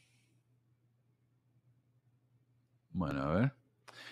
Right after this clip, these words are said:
Dice el, el artículo, "Esto puede parecer algo pequeño, pero muestra que el autor hizo este cambio en la traducción y lo incorporó no solo en el Libro de Mormón, sino en las revelaciones que se dictaban simultáneamente con la producción del Libro de Mormón.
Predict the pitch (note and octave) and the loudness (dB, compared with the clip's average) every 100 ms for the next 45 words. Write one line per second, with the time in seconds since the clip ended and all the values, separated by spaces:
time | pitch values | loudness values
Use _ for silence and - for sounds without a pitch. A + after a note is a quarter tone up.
0 | - - - A2+ A2+ G#2+ F#2+ F2+ E2 F#2 | -18 -8 6 6 10 10 10 10 8 8
1 | F2+ E2 - G2+ D#3+ E3+ D#3 D3 C3 A2+ | 6 6 6 10 12 10 12 12 12 12
2 | A2+ A#2 A#2+ - G2+ - B2 G2 F2 F#2+ | 12 10 10 10 8 12 12 12 10 8
3 | G2+ A#2+ A#2 A2 F#2+ F2 F2 - A#2 A2+ | 10 10 8 4 6 6 4 8 8 10
4 | A#2 A2 G2+ A2 A2 A2 G2 F2 F2 E2+ | 6 6 4 6 8 10 10 8 6 6
5 | F2 - A#2 B2+ - B2+ D3 D3 G#2+ F#2 | 4 8 8 8 10 12 12 12 8 8
6 | G2 G2+ A2+ D#3+ - D#3+ C3 A#2+ B2 A#2 | 8 10 10 10 10 10 12 12 12 10
7 | B2 D3 F3+ - G#2+ G#2+ G#2 F2 E2+ - | 10 10 6 6 6 8 6 6 4 2
8 | G2 - F2 E2 - G2+ F#2+ E2 E2 E2+ | 0 2 -2 -2 4 4 4 0 -4 2
9 | B2 B2 A#2 C3 A2 F2 F2 - - - | 8 10 12 12 10 4 -2 -10 -20 -20
10 | _ D3+ D#3 - E2+ - E2 D#2 D2 C2+ | _ 6 6 4 2 2 -2 0 0 -2
11 | B1 C2 C2 | -4 -8 -8